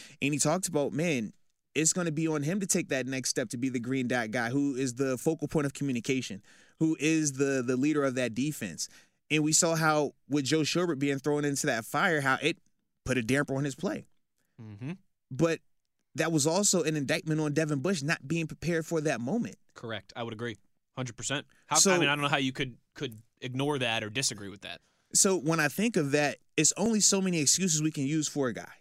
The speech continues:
Speaker 1: It's only so many years that we can allow a guy to figure it out before
Speaker 2: To give him the benefit of the doubt.
Speaker 1: Right, before the team says, "You know what, we gotta go in a different direction."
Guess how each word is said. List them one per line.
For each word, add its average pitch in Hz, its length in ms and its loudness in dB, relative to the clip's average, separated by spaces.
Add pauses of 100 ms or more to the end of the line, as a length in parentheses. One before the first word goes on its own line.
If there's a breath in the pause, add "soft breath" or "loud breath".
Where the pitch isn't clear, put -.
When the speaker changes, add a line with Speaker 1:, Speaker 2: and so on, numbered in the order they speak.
(100)
Speaker 1:
It's 123 140 0
only 202 180 0
so 190 260 2
many 185 220 0
years 165 380 0
that 143 100 2
we 147 100 -2
can 147 140 -4
allow 139 320 0
a 135 60 0
guy 127 280 2 (300 loud breath)
to 180 160 2
figure 147 460 0
it 131 120 0
out 123 240 -2 (720)
before 151 720 2
Speaker 2:
To 135 80 2
give 131 140 -2
him 120 100 -6
the 117 80 -4
benefit 107 340 -6
of 98 40 -10
the 101 60 -10
doubt. 104 180 -6
Speaker 1:
Right, 170 260 0
before 170 560 0
the 156 120 -2
team 165 340 0
says, 151 280 0
"You 147 100 0
know 156 160 0
what, 147 220 0
we 147 120 0
gotta 143 200 2
go 143 200 0
in 139 40 -2
a 139 60 -2
different 131 280 -4
direction." 117 480 -6